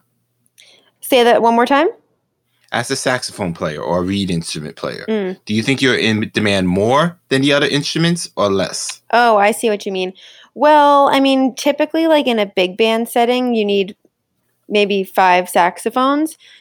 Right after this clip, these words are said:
Speaker 1: So I think, um, and, and I play alto saxophone mostly, so that's, like, two spots versus, like, you know, one spot for a bassist or a drummer in a big band.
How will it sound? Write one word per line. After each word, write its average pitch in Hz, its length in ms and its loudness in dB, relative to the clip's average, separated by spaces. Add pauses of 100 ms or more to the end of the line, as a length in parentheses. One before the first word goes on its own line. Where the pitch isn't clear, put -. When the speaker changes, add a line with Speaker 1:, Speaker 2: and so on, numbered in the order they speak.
Speaker 1:
So 208 880 2 (220)
I 208 100 4
think, 208 600 -6 (420)
um, 190 540 0
and, 202 200 0
and 190 220 -2
I 190 160 0
play 196 180 0
alto 185 280 0
saxophone 190 560 -4
mostly, 185 520 0
so 233 120 -4
that's, 185 200 -2
like, 175 220 -4
two 196 260 -2
spots 233 540 0 (300)
versus, 208 480 2
like, 185 240 2
you 190 60 0
know, 175 140 0
one 180 380 0
spot 175 360 0
for 180 100 0
a 180 80 0
bassist 180 500 -2
or 175 120 2
a 175 60 -2
drummer 175 340 -2
in 175 100 -2
a 175 60 -6
big 175 240 -4
band. 269 340 -2